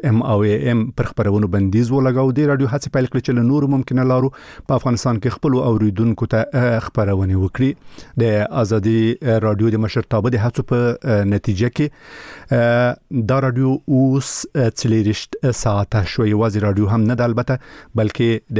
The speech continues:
انلاین، فیسبوک او نورو ټولنیزو شبکو له لارې خپل اوریدونکي د افغانستان سیمې او نړۍ له مهمو، اه، پیښو، اه، خبروي. په دې اړه چې ازادي راډیو دغه یوویشت کلن مزل څه ډول پیل کړ، د افغانستان د خلکو لپاره دا راډیو څومره مهمه ده او اوس موږ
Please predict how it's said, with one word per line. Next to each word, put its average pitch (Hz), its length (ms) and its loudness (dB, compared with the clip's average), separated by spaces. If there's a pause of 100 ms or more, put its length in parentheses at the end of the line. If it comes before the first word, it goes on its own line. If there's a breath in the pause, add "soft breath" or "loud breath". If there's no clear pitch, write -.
انلاین، 110 600 2
فیسبوک 110 560 0
او 117 120 2
نورو 107 200 2
ټولنیزو 110 460 0
شبکو 127 360 -2
له 117 160 4
لارې 117 140 2
خپل 113 280 -2
اوریدونکي 107 680 0
د 110 60 0
افغانستان 107 440 0
سیمې 107 240 0
او 110 100 2
نړۍ 104 180 2
له 104 300 2
مهمو، 107 640 2
اه، 110 380 -2
پیښو، 110 500 0 (520 loud breath)
اه، 113 160 2
خبروي. 110 720 0 (680 loud breath)
په 127 60 2
دې 120 40 4
اړه 120 200 2
چې 120 300 0
ازادي 113 300 0
راډیو 113 360 2
دغه 110 440 0 (360)
یوویشت 107 540 0
کلن 110 240 2
مزل 110 440 2
څه - 180 -6
ډول 123 280 2
پیل 117 280 0
کړ، 123 240 -2
د 113 60 0
افغانستان 117 420 -2
د 110 40 0
خلکو 113 300 -2
لپاره 107 280 0
دا 107 180 0
راډیو 104 300 0
څومره 135 320 -2
مهمه 127 360 0
ده 120 100 0
او 123 460 2
اوس 135 280 0
موږ 131 100 0